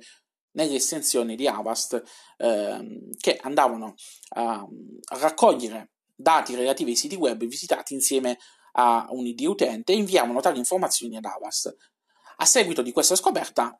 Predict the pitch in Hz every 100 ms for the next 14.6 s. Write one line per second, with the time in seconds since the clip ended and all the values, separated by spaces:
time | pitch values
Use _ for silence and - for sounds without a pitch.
0 | _ 131 151 208 147 120 120 127 147 190
1 | 143 113 151 175 139 135 135 165 139 123
2 | 123 170 156 - - - 208 165 147 151
3 | 170 123 123 170 135 123 - 110 117 123
4 | - - - - 117 117 113 107 123 117
5 | - 135 - 131 120 120 117 113 120 -
6 | _ _ _ - 117 117 123 123 123 120
7 | 117 117 - - - - - - _ _
8 | - 131 170 120 - 110 120 - 170 175
9 | 120 113 123 151 143 120 131 202 127 123
10 | 156 123 - 120 143 170 151 120 143 202
11 | 131 123 123 127 123 - 147 - 120 160
12 | 113 - _ _ _ _ _ _ - -
13 | 135 170 147 131 131 120 _ 131 - 131
14 | 147 - - 113 -